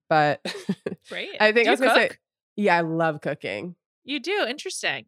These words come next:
Speaker 2: Okay, cool.
Speaker 1: Yes, I love cooking, but I probably don't cook as much as I would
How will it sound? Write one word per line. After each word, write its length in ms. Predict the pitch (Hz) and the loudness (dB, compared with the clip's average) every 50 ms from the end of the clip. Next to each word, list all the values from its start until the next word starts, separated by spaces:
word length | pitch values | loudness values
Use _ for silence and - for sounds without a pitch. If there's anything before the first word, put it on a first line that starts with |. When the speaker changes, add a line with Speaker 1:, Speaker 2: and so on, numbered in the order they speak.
| - | -16
Speaker 2:
Okay, 300 | 240 - 294 226 233 262 _ _ | -12 -6 -4 -4 -4 -4 _ _
cool. 380 | - 247 269 302 247 185 180 _ _ _ _ _ _ _ _ _ _ _ | -6 -2 -2 0 0 -2 -4 _ _ _ _ _ _ _ _ _ _ _
Speaker 1:
Yes, 360 | - 220 208 170 160 - - 254 | -2 2 2 2 2 0 -2 0
I 80 | 226 | 2
love 240 | 226 226 240 247 240 | 4 4 4 2 2
cooking, 500 | - 269 220 - 220 208 208 202 196 202 202 - - _ - | 0 -2 -2 0 2 2 2 2 0 -2 -4 -8 -10 _ 0
but 300 | 202 190 185 165 - _ - - - - - - - - - - - | 2 4 2 2 0 _ -14 -14 -14 -12 -14 -14 -14 -16 -12 -6 -2
I 360 | 185 185 180 175 175 175 175 - - _ _ _ - _ - | 0 0 2 2 0 -2 -4 -6 -14 _ _ _ -20 _ -4
probably 220 | - 208 196 196 | -2 -2 0 2
don't 180 | 180 170 156 - | 0 0 0 -2
cook 160 | 185 170 175 | -4 -4 -4
as 100 | 165 151 | -6 -4
much 220 | 165 156 - - | -4 -4 -4 -4
as 160 | 165 160 - | -8 -8 -6
I 160 | - - 151 160 | -4 -2 0 0
would 320 | 156 151 151 156 156 151 | 0 0 -2 -4 -8 -20